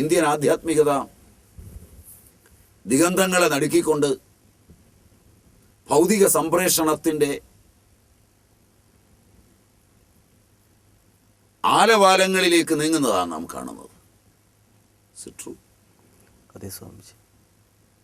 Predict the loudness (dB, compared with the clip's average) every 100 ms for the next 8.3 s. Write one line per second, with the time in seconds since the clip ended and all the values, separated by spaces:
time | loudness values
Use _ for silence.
0 | _ _ _ _ _ _ _ _ _ _
1 | _ _ _ _ _ _ _ _ _ _
2 | _ -2 0 0 0 0 0 0 0 -2
3 | 0 0 0 -2 -2 -6 _ _ _ _
4 | _ _ _ _ _ _ -8 -4 -2 2
5 | 2 2 0 0 -2 -2 0 0 0 0
6 | 0 0 -2 0 -2 -2 -2 -4 -6 _
7 | _ _ _ _ _ -2 2 4 4 4
8 | 0 0